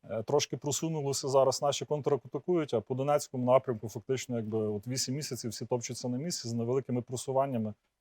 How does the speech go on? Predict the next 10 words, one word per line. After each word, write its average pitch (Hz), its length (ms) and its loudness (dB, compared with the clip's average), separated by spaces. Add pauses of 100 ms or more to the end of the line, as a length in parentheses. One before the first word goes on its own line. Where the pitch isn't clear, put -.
(200)
е, 107 160 -2
в 104 80 -2
одну 135 200 -2
чи 131 120 -6
в 120 60 -4
другу 120 220 -2
сторону. 87 480 -4 (180)
Ну, - 220 -18
тому 175 200 -8
тут 165 240 -4